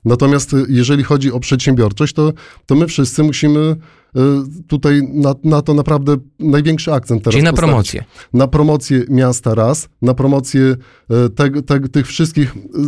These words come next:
Speaker 1: zasobów, które mamy, tych, tych atrakcyjnych zasobów, tak? No bo jednak Via Baltica, tereny, e, g-, gmina Pią-, ten, gmina Stawiski, przepraszam, gmina, e, Łomża ma swoje tereny inwestycyjne, tam bodajże dwieście pięćdziesiąt hektarów.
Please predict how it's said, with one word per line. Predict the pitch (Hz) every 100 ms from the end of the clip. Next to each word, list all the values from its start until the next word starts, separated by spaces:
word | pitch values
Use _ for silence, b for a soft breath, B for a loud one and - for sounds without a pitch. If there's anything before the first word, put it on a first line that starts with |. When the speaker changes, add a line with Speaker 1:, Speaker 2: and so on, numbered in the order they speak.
| 147
Speaker 1:
zasobów, | 135 175 202 139 -
które | 127 123
mamy, | 110 107
tych, | 107 113
tych | 123
atrakcyjnych | 143 160 160 185 131
zasobów, | 110 - 110 101
tak? | 120 127 B B
No | 117
bo | 131
jednak | 139 139 139 127 139
Via | 123 135
Baltica, | 135 123 135 131
tereny, | 139 135 139
e, | 135 B B 120 120
g-, | 113 135 127 123
gmina | 135 147 135
Pią-, | 135 131 131
ten, | 123 113
gmina | 113 123 147 135
Stawiski, | 123 127 127 123 - 123 123
przepraszam, | - 131 123 117
gmina, | 117 127 123 120 123 - _ 120
e, | 117 120 120
Łomża | 127 131 131 110 113 104 B B
ma | 123 131
swoje | 127 131 131
tereny | 127 131 127 131
inwestycyjne, | 139 123 120 123 123 139
tam | 135 127
bodajże | 127 127 123
dwieście | 123 127
pięćdziesiąt | 123 139 123
hektarów. | 123 107 107 135